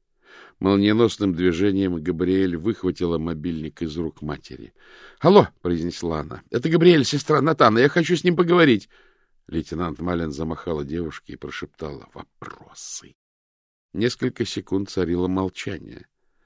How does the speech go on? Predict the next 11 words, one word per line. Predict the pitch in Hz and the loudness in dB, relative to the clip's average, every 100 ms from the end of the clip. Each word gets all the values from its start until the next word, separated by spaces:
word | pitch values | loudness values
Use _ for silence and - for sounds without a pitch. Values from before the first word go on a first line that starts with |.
| _ _ _ - | _ _ _ -12
а | 90 | -8
потом | 87 101 | -4 -2
мужчина | 95 87 - 90 80 | 0 -2 -2 -4 -4
произнес: | 85 87 76 73 64 - - _ _ _ | -4 -4 -4 -8 -10 -16 -20 _ _ _
"Натан | 78 85 - 90 80 | -6 -6 -2 -2 -2
сейчас | 90 80 92 82 | -6 -6 -4 -4
не | 80 90 | -4 -4
может | 90 78 78 - | -2 -2 -6 -8
подойти | 78 76 73 69 | -8 -6 -8 -10
к | - | -14
телефону". | - 71 69 71 69 | -10 -10 -8 -12 -12